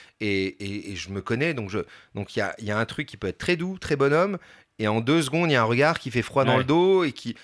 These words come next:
Speaker 1: c'est pour ça aussi que je, je, je suis allé sur, et c'est absolument génial de pouvoir, euh, aller sur des, sur des personnages. Dans Les Revenants, c'était un ogre,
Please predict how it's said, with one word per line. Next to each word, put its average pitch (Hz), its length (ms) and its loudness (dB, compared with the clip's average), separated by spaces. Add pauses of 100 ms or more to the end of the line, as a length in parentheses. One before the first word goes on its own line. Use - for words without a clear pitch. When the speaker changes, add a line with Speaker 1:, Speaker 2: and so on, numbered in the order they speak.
(100)
Speaker 1:
c'est - 160 -8
pour 147 240 -8
ça 175 140 -2
aussi 135 320 -6
que - 60 -12
je, 113 100 -12
je, - 180 -14
je - 60 -12
suis - 160 -10
allé 107 120 -6
sur, 117 280 -10
et 104 80 -14
c'est - 360 -12
absolument 104 680 -10
génial 110 520 -6 (380)
de 95 160 -6
pouvoir, 101 480 0
euh, 92 320 -2 (100)
aller 101 300 -2
sur 90 240 -6
des, 90 340 -6
sur - 380 -10
des 90 100 -6
personnages. 120 520 -4
Dans 101 100 -2
Les 95 100 0
Revenants, 104 400 -2
c'était - 200 -10
un 104 180 -2
ogre, 131 380 0